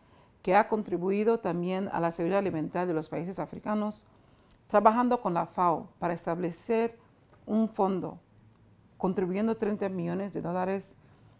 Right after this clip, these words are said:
y movilizando a otros países africanos para que hagan lo mismo. La Guinea Ecuatorial, que mi padre, el difunto Tomás Malango Mbomangongo, vio nacer en las Naciones Unidas en mil novecientos sesenta y ocho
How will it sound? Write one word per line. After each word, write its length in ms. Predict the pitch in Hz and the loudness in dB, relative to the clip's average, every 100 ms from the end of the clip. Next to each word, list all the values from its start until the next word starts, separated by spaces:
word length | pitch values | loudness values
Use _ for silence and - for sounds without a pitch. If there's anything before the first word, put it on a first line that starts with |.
| - | -8
y 100 | 196 | -2
movilizando 680 | 185 165 165 175 208 208 208 | 2 2 0 0 -2 0 -2
a 100 | - | 0
otros 220 | 165 190 190 | -2 -2 -4
países 260 | 156 170 | -6 -4
africanos 520 | 190 160 156 165 180 | -6 -6 -4 -4 -4
para 180 | - 156 | -4 -4
que 120 | - - | -4 -6
hagan 300 | 160 165 165 | -6 -4 -4
lo 60 | |
mismo. 340 | 139 151 - - - _ - - - - _ - - - | -4 -6 -14 -18 -20 _ -20 -20 -20 -20 _ -20 -20 0
La 160 | 180 | 2
Guinea 300 | 180 202 226 | 4 4 2
Ecuatorial, 520 | 240 180 - 160 147 170 170 - - _ | 0 -4 -4 -4 -4 -6 -16 -20 -20 _
que 120 | 180 | -4
mi 180 | 185 190 | -4 -4
padre, 440 | 196 170 165 - - | 0 0 0 -8 -10
el 140 | 147 | -6
difunto 380 | 175 175 208 214 | -4 -4 -2 -2
Tomás 320 | 202 170 170 | -2 -4 -4
Malango 340 | 165 151 170 165 | -4 -4 -4 -4
Mbomangongo, 600 | 160 143 147 151 147 - _ _ _ _ _ - _ _ | -4 -6 -6 -8 -10 -14 _ _ _ _ _ -20 _ _
vio 560 | 151 151 196 226 175 - _ _ | -8 -2 6 8 8 0 _ _
nacer 580 | 165 156 - 190 160 - - | -2 -2 0 -2 -2 -8 -10
en 80 | 165 | -6
las 100 | 151 | -4
Naciones 380 | 151 190 180 | -4 -6 -6
Unidas 480 | 165 170 156 156 - _ _ _ _ - | -6 -4 -4 -6 -14 _ _ _ _ -2
en 160 | 156 | 2
mil 100 | 160 | 2
novecientos 340 | 190 160 175 165 | 2 -2 -4 -4
sesenta 240 | 156 - | -4 -4
y 80 | 135 | -4
ocho 360 | 151 - - | -4 -6 -16